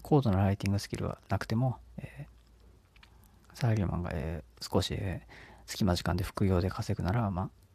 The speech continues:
えー、そこそこ、えー、始めやすく、稼ぎやすい、えー、仕事だなと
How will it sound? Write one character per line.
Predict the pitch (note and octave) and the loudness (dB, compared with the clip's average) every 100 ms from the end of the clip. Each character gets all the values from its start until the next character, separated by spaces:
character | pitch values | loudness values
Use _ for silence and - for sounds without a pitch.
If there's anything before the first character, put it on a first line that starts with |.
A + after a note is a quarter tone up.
| _ - - - - - - | _ -20 -20 -20 -20 -20 -14
え | D#3 C#3+ - | -10 -10 -10
ー、 | |
そ | D3+ | -4
こ | G2+ | 0
そ | F2+ | 2
こ、 | - - - _ _ - - | 0 -4 -8 _ _ -20 -20
え | |
ー、 | - - - - | -20 -20 -20 -6
始 | - A#2+ F2+ | -2 2 2
め | F#2 | 2
や | |
す | F#2+ | 0
く、 | - B2 A#2+ | -2 -2 -2
稼 | - - F#2 | -6 -4 -2
ぎ | |
や | F#2 | 0
す | F#2+ F2+ | -2 -6
い、 | - - - - - - _ _ - C4+ | -8 -14 -20 -20 -20 -20 _ _ -16 -10
え | G3+ G#3 G3+ | -8 -6 -8
ー、 | G#3 - - | -10 -12 -8
仕 | - | -4
事 | E3+ - | -2 -2
だ | F#2 | 0
な | G2 G#2+ | 0 0
と | F2+ | -2